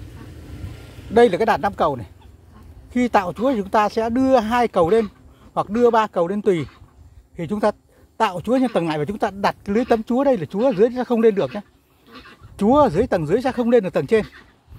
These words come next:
Thì, à, trong vòng hai mươi ngày nữa thì tôi sẽ nâng, nâng cầu kế lên, nâng cầu kế lên.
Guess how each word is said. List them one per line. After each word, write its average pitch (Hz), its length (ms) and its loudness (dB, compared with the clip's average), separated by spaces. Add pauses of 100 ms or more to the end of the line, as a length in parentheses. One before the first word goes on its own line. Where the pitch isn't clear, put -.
(320)
Thì, 160 120 -6
à, 151 340 0 (340)
trong 190 160 -2
vòng 156 180 0
hai 185 240 -4
mươi 170 140 -6
ngày 151 140 -4
nữa 180 180 -8
thì 151 80 -8
tôi 175 200 -8
sẽ 190 200 -6
nâng, 196 340 -2 (1300)
nâng 214 280 0 (180)
cầu 143 240 0
kế 165 240 -2
lên, 214 180 -2 (320)
nâng 185 180 -6
cầu 143 120 -4
kế 156 180 -4
lên. 196 140 -4